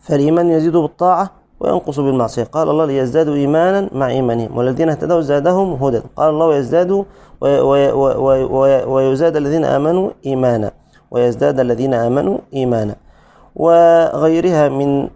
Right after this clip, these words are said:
آه، الأحاديث التي تدل على زيادة الإيمان وعلى نقص الإيمان. طيب، فمن قال قولا أو عمل عملا بدون نية فلا يقبل منه، للحديث، حديث عمر بن الخطاب:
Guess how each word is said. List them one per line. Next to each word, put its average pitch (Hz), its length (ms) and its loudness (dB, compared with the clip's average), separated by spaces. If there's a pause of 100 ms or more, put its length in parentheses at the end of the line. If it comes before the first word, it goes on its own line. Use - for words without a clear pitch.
(100)
آه، 117 340 0
الأحاديث 143 400 -2
التي 127 200 -2
تدل 147 240 -2
على 120 220 0
زيادة 123 340 -2
الإيمان 123 420 0
وعلى 117 280 -2
نقص 127 300 -6 (640)
الإيمان. 110 680 -2 (760)
طيب، 120 300 -2 (1600)
فمن 208 280 2
قال 208 340 2
قولا 175 560 0
أو 143 100 2
عمل 160 300 0
عملا 143 400 0
بدون 160 240 0
نية 190 260 2
فلا 180 260 -2
يقبل 190 340 0
منه، 190 220 0
للحديث، 139 480 -2
حديث 143 260 -4
عمر 139 200 0
بن 127 80 -4
الخطاب: 160 540 -4